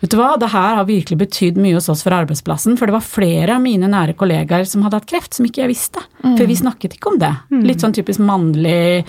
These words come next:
Speaker 1: eh, menn som sikkert vellykka, eh, i karrieren. Så det å ta opp det temaet, og noen hadde kona, han, han rakk opp hånden og
Speaker 2: Mm.
Speaker 1: sa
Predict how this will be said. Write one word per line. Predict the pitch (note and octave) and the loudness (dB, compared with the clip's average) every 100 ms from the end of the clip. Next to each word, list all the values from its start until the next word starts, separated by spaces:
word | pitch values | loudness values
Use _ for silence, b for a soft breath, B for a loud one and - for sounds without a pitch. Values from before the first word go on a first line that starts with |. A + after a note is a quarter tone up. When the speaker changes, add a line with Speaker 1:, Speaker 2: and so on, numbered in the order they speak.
| B C4 G#3+ - | B -10 -10 -6
Speaker 1:
eh, | - | -4
menn | - B3+ C#4 B3 F3+ F3+ E3+ E3+ | -4 -8 -4 0 2 2 2 0
som | E3+ F3 F3+ G3+ | -2 -2 -2 -2
sikkert | - E3+ E3+ | -4 -4 -2
vellykka, | F3 D#3 D#3 D#3+ D#3+ E3+ F3+ E3+ F#3 | 0 0 0 0 0 0 -2 -2 -2
eh, | - | -4
i | |
karrieren. | - E3+ F#3 D#3+ E3 C#4 D#4+ B B B - | -2 0 0 0 0 -2 -4 B B B -4
Så | A3+ | -2
det | G3 F3+ | 2 2
å | F#3+ | 0
ta | G3 A#3 | 0 -2
opp | G3+ | -2
det | F#3 F3 | -4 -2
temaet, | G3+ D#3+ E3+ A3+ | 0 0 2 2
og | A#3+ | 2
noen | G#3 A#3 | 2 2
hadde | A3 A3 | 0 -2
kona, | - A3+ F3+ G#3 C4+ C4 | -2 2 2 2 0 -2
han, | A#3+ | -4
han | C#4+ A3+ A#3+ | -2 0 0
rakk | A#3 G3+ | -2 -2
opp | |
hånden | G3 F3+ | 2 2
og | A3+ | 4
Speaker 2:
Mm. | |
Speaker 1:
sa | F#3+ F#3 | 2 0